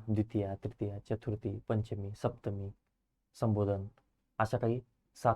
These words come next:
विभक्त्या आहेत आणि त्यामध्ये त्याचे कारक असतात. मग कर्त्याचं, कर्ताच कारक आहे. द्वितीयेचा, अ, द्वितीयेचा कारक, अ, कर्म आहे. तृतीयेचा कारक करण आहे. मग कर्ता, कर्म, करण, अ, त्यानंतर त्याचे संप्रदान, अपादान,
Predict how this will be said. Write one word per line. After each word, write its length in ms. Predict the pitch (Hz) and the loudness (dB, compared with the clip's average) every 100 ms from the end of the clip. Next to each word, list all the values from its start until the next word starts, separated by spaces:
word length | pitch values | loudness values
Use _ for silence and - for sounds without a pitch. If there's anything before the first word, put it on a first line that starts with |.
| 113 | 4
विभक्त्या 380 | 104 110 - 101 | 2 2 2 0
आहेत 220 | 104 104 110 _ _ _ _ | 0 -6 -10 _ _ _ _
आणि 120 | 110 104 | -2 4
त्यामध्ये 320 | 120 113 110 | 6 6 6
त्याचे 200 | 110 113 | 4 2
कारक 340 | 123 117 104 101 | 4 4 4 0
असतात. 260 | - 98 - _ _ _ _ _ | -2 -4 -4 _ _ _ _ _
मग 140 | 113 110 | 2 6
कर्त्याचं, 540 | 120 117 117 110 117 | 6 6 4 2 -2
कर्ताच 420 | - 131 123 120 | 2 2 4 4
कारक 340 | - 104 98 101 | 4 4 4 0
आहे. 160 | 95 101 _ | -2 -4 _
द्वितीयेचा, 460 | 107 113 113 110 110 - _ _ _ _ _ | 4 6 6 4 2 -2 _ _ _ _ _
अ, 260 | 120 107 104 | 4 6 6
द्वितीयेचा 420 | 101 117 123 120 120 | 6 8 8 6 6
कारक, 360 | 113 113 117 | 6 6 6
अ, 480 | 117 113 110 107 104 - | 6 8 6 4 0 8
कर्म 240 | 147 139 | 10 12
आहे. 220 | 110 101 101 | 8 4 0
तृतीयेचा 340 | 117 117 113 113 | 4 6 6 6
कारक 300 | 113 113 113 | 6 4 6
करण 320 | 139 131 104 | 6 8 6
आहे. 140 | 98 98 _ _ _ _ 127 | 2 -4 _ _ _ _ 4
मग 140 | 127 | 4
कर्ता, 440 | 127 123 123 123 | 8 8 10 10
कर्म, 380 | 120 117 113 113 | 10 8 8 6
करण, 360 | 110 110 107 107 - _ _ _ _ 117 | 6 4 4 2 -4 _ _ _ _ 2
अ, 60 | 110 107 101 - 85 - | 4 4 2 -2 -6 8
त्यानंतर 460 | 117 117 117 110 107 | 12 12 12 12 12
त्याचे 360 | 117 110 110 104 | 10 10 10 10
संप्रदान, 560 | 123 113 113 110 107 113 | 10 12 12 12 10 6
अपादान, 460 | 117 113 104 104 | 6 8 8 6